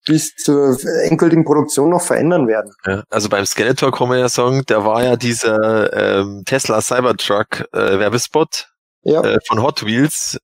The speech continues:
Speaker 2: ähm, weil die bringen dann nämlich einen ferngesteuerten Cybertruck raus und einen eins zu vierundsechzig normalen Hot Wheels und da war dann zum Schluss der Skeletor und hat irgendwie so einen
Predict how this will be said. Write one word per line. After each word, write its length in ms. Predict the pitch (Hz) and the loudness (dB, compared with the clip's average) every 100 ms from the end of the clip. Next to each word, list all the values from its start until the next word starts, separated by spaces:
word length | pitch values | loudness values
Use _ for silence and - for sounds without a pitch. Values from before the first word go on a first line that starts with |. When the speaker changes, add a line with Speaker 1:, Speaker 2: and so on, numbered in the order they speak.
| - | -6
Speaker 2:
ähm, 600 | 113 113 110 113 113 117 - - | -2 0 0 -2 -4 -6 -12 -8
weil 140 | 120 113 | -2 -2
die 100 | 113 | 0
bringen 260 | 123 127 | 0 2
dann 120 | 117 | 2
nämlich 400 | 113 117 117 - | 2 0 0 0
einen 500 | 107 107 104 101 104 - | -2 -2 -2 -2 -6 -4
ferngesteuerten 640 | 120 127 131 139 135 143 | -4 -2 -2 0 0 -2
Cybertruck 540 | - 135 139 - 147 | -2 0 0 -2 -2
raus 340 | 151 151 156 - - | 0 0 -2 -6 -4
und 320 | 120 127 - | -2 0 0
einen 560 | 101 104 107 98 98 - | 0 2 2 0 -4 -6
eins 200 | 104 - | -4 -4
zu 100 | - | -4
vierundsechzig 520 | 113 98 117 - 117 | -4 -2 -2 -2 -4
normalen 300 | 101 104 127 | -2 0 0
Hot 160 | 131 - | -2 0
Wheels 180 | 143 | 0
und 140 | 107 98 | 0 0
da 120 | 110 | 0
war 100 | 131 | 2
dann 120 | 123 | 0
zum 140 | 123 120 | 0 -2
Schluss 220 | - 131 | -2 -2
der 100 | 101 | -2
Skeletor 460 | - 131 131 - 113 | -2 0 0 0 -2
und 100 | 113 | 0
hat 220 | 117 - - _ - - - - - _ _ | -2 -4 -10 _ -18 -16 -14 -16 -16 _ _
irgendwie 240 | 120 123 117 | 2 4 2
so 120 | 113 | 2
einen 340 | 107 104 98 | 0 -2 -6